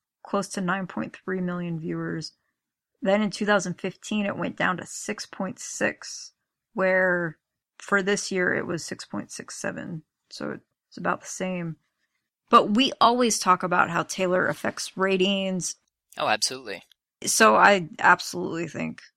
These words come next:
Speaker 1: there's no doubt that she affects those sorts of things.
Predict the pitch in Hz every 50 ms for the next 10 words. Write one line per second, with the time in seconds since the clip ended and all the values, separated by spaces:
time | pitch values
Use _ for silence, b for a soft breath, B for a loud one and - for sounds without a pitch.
0 | _ _ _ _ _ _ _ _ _ _ _ - 170 160 151 165 180 180 165 147
1 | 170 - - - 123 - - _ _ _ _ _ _ - - - 170 - - -
2 | - - - 175 160 160 156 156 151 151 - _ _ _ _ _ - 185 - -
3 | 202 - - - - - - - _ _ _ - 208 - 175 165 - - - 170
4 | 165 - - 170 - - - 170 170 160 - 160 151 - - -